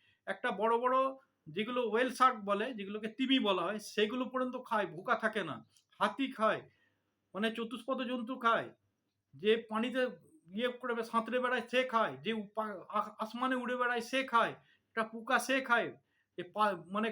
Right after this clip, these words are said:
কাঠের ভেতর ঘুণ সে খায়। আর আমরা মানুষ, আমাদের জন্য দুনিয়া, আমাদের এখানে কি আল্লাহ খেতে দেবে না বলুন?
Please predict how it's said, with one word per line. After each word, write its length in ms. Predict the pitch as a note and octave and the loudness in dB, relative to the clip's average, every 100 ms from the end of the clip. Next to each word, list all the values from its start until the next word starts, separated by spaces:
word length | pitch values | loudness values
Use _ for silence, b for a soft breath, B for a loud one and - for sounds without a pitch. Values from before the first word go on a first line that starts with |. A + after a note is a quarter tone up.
| A3+ | -2
কাঠের 260 | G#3+ C4 B3+ | 0 0 0
ভেতর 220 | A#3+ B3 | -2 -4
ঘুণ 220 | F3+ A#3 | -2 -2
সে 200 | A3+ - C4+ C4 | -2 -2 -2 2
খায়। 260 | A#3 E3+ A#2 _ _ _ _ _ _ _ _ _ | 2 2 -2 _ _ _ _ _ _ _ _ _
আর 80 | - F#3+ | 0 2
আমরা 180 | A3 B3+ | 6 4
মানুষ, 280 | A3 B3 C4+ | 4 2 0
আমাদের 360 | A3+ A3 A#3+ B3 | -2 0 2 0
জন্য 160 | B3+ B3+ | 0 -4
দুনিয়া, 260 | G#3 A#3+ B3 | -4 -2 -2
আমাদের 260 | A#3 A#3 | -2 -4
এখানে 160 | A#3+ B3 | -6 -8
কি 60 | B3 | -6
আল্লাহ 180 | A#3 A#3+ | -6 -6
খেতে 180 | A#3 B3 | -6 -2
দেবে 180 | C4+ D4+ | 0 0
না 100 | A3 E3+ | -2 -2
বলুন? 200 | D3+ | -6